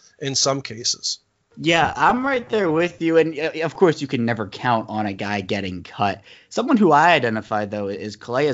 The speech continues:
Speaker 2: Campbell, someone who, if the Jaguars do decide to move on, he's getting up there in age, still very productive, and so there's no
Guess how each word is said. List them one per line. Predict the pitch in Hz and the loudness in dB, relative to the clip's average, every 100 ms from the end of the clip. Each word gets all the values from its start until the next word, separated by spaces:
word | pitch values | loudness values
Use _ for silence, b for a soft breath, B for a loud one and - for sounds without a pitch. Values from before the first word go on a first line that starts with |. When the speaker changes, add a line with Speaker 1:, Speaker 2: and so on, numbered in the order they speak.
| 123 | -4
Speaker 2:
Campbell, | - 127 131 117 110 | -4 -2 -2 -2 -4
someone | - 120 120 | -4 -2 -2
who, | 120 | -2
if | 117 | -2
the | 120 | -2
Jaguars | 127 127 120 117 | 0 2 2 -4
do | 120 123 | -4 -6
decide | 117 - 117 113 | -4 -2 -2 -2
to | |
move | 107 110 | -6 0
on, | 147 156 | 2 4
he's | 120 | 2
getting | 113 104 95 | -2 -4 -8
up | 95 | -10
there | 95 | -10
in | 92 110 | -8 -2
age, | 131 135 127 B B B | 2 2 2 B B B
still | - 233 233 | -2 0 2
very | 220 214 | 2 2
productive, | 214 143 170 180 160 135 | 0 4 4 4 2 2
and | 131 | -2
so | 135 | -4
there's | 123 131 | -4 -2
no | 135 135 | 0 0